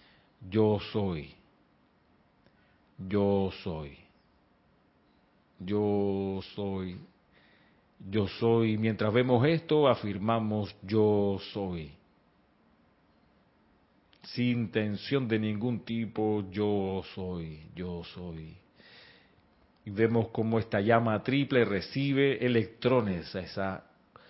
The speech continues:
corriente incesante de vida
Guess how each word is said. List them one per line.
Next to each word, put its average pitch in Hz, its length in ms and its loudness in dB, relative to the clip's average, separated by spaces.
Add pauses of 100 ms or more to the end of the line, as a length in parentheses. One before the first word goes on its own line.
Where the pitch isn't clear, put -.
(200)
corriente 110 500 2
incesante 113 840 0
de 101 140 2
vida 151 560 -2